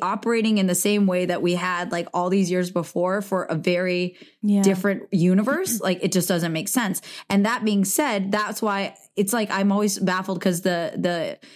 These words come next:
Speaker 1: young vote is always, like, such low numbers too. And
Speaker 2: Mm-hmm.
Speaker 1: I'm sorry, but, like, and this is not to hate on the older generation, but I do wonder just 'cause, like,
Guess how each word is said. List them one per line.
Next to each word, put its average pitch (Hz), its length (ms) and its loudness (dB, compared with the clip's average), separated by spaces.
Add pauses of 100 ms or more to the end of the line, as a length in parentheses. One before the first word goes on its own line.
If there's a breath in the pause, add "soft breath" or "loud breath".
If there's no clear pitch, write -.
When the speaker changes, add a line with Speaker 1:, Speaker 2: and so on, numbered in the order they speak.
(160 loud breath)
Speaker 1:
young 202 340 2
vote 190 280 -2
is 185 160 0
always, 190 260 0
like, 185 220 -2
such 190 320 -2
low 180 180 0
numbers 170 400 -2
too. - 360 -2 (380 loud breath)
And 226 160 8
Speaker 2:
Mm-hmm. 214 120 8
Speaker 1:
I'm 285 60 4
sorry, 202 400 -2
but, 170 180 -2
like, 175 320 -2
and 196 80 4
this 202 120 2
is 240 120 0
not 233 160 0
to 190 80 -2
hate 202 360 0
on 180 200 0
the 175 140 -2
older 185 280 0
generation, 180 420 0
but 180 100 0
I 214 60 4
do 285 240 4
wonder 180 380 0
just 185 180 -2
'cause, 196 160 0
like, 196 280 -2